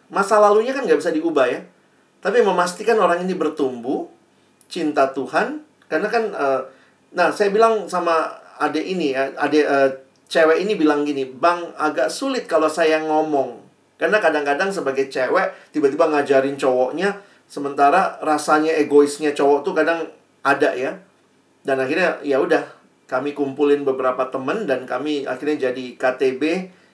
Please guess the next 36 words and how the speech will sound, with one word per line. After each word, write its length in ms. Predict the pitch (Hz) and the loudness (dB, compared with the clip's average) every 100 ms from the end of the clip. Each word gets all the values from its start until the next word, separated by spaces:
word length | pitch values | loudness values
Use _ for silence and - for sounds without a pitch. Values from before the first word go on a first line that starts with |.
| _ 120 | _ -10
Kami 220 | 135 139 | -8 -4
K 120 | 131 | -2
T 120 | 135 131 | 0 -2
B 100 | 143 | -2
selama 460 | 139 131 127 127 127 | -4 -2 -2 -2 -6
satu 260 | 123 143 | -6 -6
tahun 540 | 139 143 151 170 143 127 | 0 0 0 -4 -4 -6
itu 180 | - | -6
ya. 160 | 127 160 - _ _ _ _ _ _ | -6 -6 -10 _ _ _ _ _ _
Jadi 160 | 143 151 | -10 -4
bagi 240 | 156 143 151 | 0 0 2
saya 180 | 226 240 | 0 2
menarik 400 | 180 165 151 147 | 2 2 0 -2
juga 260 | 196 156 131 | 0 2 2
ya. 180 | 165 - - - | -2 -8 -18 -20
Dia 720 | - 135 208 220 277 285 - 175 | -16 -8 -2 2 4 2 -2 -2
melihat 640 | 185 220 226 131 135 - _ _ | 0 0 0 0 -2 -4 _ _
cowok 400 | - 196 180 175 | 0 2 6 4
ini 240 | 143 196 220 | 2 -2 -2
punya 320 | 175 160 160 | -2 -2 0
dasar 400 | 139 139 147 139 | 2 2 2 0
yang 240 | 135 127 | 0 -2
baik, 320 | 123 120 165 147 | -4 -4 -4 -8
mungkin 320 | 135 151 143 | -8 -6 -4
masa 320 | 135 139 131 | -4 -2 0
lalunya 400 | 123 123 131 131 | 0 -2 -6 -6
kurang 320 | 131 127 123 | -4 -6 -4
baik, 320 | 123 - 92 - - _ _ | -4 -4 -6 -18 -20 _ _
dan 320 | 135 131 139 | -4 -2 0
mau 480 | 151 214 185 - - | 4 6 6 2 -8
bertumbuh 600 | 131 139 147 160 151 147 | -6 -2 -2 -2 0 2
dalam 320 | 135 127 131 | 4 2 0
Tuhan. 260 | 160 147 135 | -2 -2 2
Dan 220 | 156 156 | 0 0
dia 240 | 151 180 | 2 4
carikan 640 | 185 185 254 269 165 160 | 4 0 0 0 -2 -2